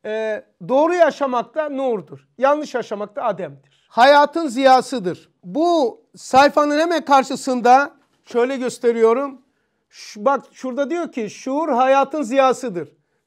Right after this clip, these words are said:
Gel buraya. Şuur hayatın nurudur diyor. Yani sonuna ziya ve nur demiş. Fark ne?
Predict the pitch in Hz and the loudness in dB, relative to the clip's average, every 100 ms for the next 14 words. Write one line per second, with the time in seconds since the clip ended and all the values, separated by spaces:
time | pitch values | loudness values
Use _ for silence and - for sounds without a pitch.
0 | _ 233 320 302 262 262 285 - _ _ | _ 2 4 4 0 0 -2 -8 _ _
1 | - 285 302 269 269 269 294 277 277 294 | -8 -4 0 2 2 0 -4 -4 -4 -4
2 | 220 185 139 127 120 _ _ - 254 262 | -2 -4 -6 -16 -18 _ _ 0 2 2
3 | 247 - - 294 269 247 214 180 156 240 | 0 -6 -4 -2 0 0 0 -2 -6 0
4 | 269 294 302 _ _ _ - 262 285 262 | 2 0 -4 _ _ _ -6 -4 -2 -2
5 | 214 160 _ _ _ - 302 311 269 254 | -2 -4 _ _ _ 0 0 0 0 -2
6 | 294 | -2